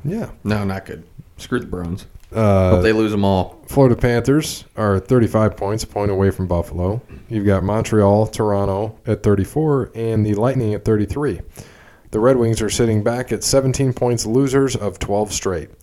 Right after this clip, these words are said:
Speaker 2: They're not good. They are not, not good.
Speaker 1: They've scored sixty-seven goals.
Speaker 2: They're, they
Speaker 1: We
Speaker 2: lost
Speaker 1: s-,
Speaker 2: to
Speaker 1: we
Speaker 2: Winnipeg
Speaker 1: saw
Speaker 2: five to one last night.
Speaker 1: Dude, so they've had, look at this.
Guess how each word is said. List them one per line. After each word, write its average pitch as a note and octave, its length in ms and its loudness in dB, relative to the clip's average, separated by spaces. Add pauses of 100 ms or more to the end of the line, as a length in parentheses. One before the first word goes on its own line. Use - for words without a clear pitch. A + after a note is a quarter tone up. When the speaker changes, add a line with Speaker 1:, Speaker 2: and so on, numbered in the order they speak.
(600)
Speaker 2:
They're B2 140 4
not A2 320 2
good. F#2+ 380 0 (760)
They G2 180 -2
are F#2+ 100 2
not, G2 600 -2 (680)
not F#2 560 -2
good. - 320 -16 (540)
Speaker 1:
They've D#3+ 140 6
scored - 360 2
sixty-seven B2 1200 -2
goals. E2 420 -2 (260)
Speaker 2:
They're, G#2 360 2 (400)
they A2 100 2
Speaker 1:
We C3+ 120 8
Speaker 2:
lost G3+ 160 6
Speaker 1:
s-, G#2+ 40 4
Speaker 2:
to - 0 -
Speaker 1:
we G2 140 2
Speaker 2:
Winnipeg A3 100 10
Speaker 1:
saw A3 300 6
Speaker 2:
five G2 420 0
to G2 100 0
one F#2+ 220 0
last F2+ 300 -4
night. F2+ 260 -2
Speaker 1:
Dude, D3+ 320 6 (160)
so C#3 500 4
they've D#3+ 280 4
had, C3 600 0 (600)
look A#2+ 180 -2
at F#2 80 -2
this. - 300 -10